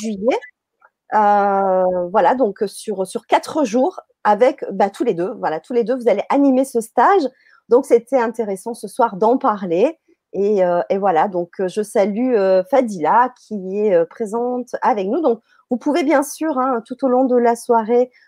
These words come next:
nous faire un petit coucou et poser vos questions à Sylvana et Franck au fil de la soirée. Donc, on les posera soit au fur et à mesure, soit en, en, en, en deuxième partie.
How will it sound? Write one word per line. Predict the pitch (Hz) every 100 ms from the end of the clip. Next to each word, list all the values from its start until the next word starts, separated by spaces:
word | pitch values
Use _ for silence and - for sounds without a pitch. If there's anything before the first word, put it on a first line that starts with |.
| -
nous | 277
faire | 339 294
un | 262
petit | - 277
coucou | - 233 _ 247 262 269 226
et |
poser | 226 240 226 277
vos | 247
questions | 247 247 233 - 269 269
à | 220
Sylvana | 220 240 214 220 247 247 -
et | 208
Franck | - - 226 294 - - _ _ -
au |
fil | 233 302 247
de | 247
la | 226
soirée. | 220 202 185 320
Donc, | 277 202
on | 214
les | 202
posera | 202 185 185 208
soit | - 240
au |
fur | - 233
et |
à | 196
mesure, | 185 180 247 - _ _
soit | - - 277 262
en, | 208 -
en, | 190 180 170 156
en, | 185 175 151 147 - -
en | 190
deuxième | 185 220 214 233
partie. | 226 - - 247